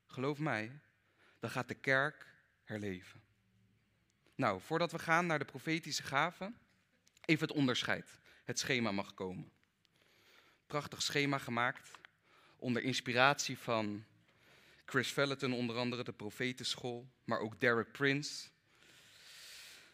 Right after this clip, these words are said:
Over zijn boek, ook voor de kerk en de gaven van de geest. Let op, de gave van profetie en het ambt van een profeet, het verschil daartussen.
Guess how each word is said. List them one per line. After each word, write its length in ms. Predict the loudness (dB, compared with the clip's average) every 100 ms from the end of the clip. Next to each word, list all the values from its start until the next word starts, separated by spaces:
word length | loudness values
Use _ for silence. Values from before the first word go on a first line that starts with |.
| _ _ _ _ _ _ -4
Over 440 | -4 2 2 2
zijn 280 | 2 2 2
boek, 420 | 0 -2 -4 -14 -10
ook 140 | -10
voor 160 | -6 -6
de 80 |
kerk 560 | -4 4 6 6 2 -10 -14 -14 -16 -10
en 100 | -6
de 60 | -4
gaven 380 | 2 2 2
van 140 | -6 -6
de 60 |
geest. 520 | 0 0 0 -6 -20 -20 _
Let 220 | 4 6
op, 240 | 4 2 -14 _
de 100 | -4
gave 340 | 6 8 8
van 120 | 4 -4
profetie 560 | -2 -2 -2 0 2
en 80 | 2
het 140 | -2
ambt 220 | 0 -2 -2
van 120 | -6
een 60 |
profeet, 420 | -6 -8 -4 -4 -4
het 140 | -10
verschil 380 | -8 -6 -4 -6
daartussen. 460 | -8 -8 -8 -10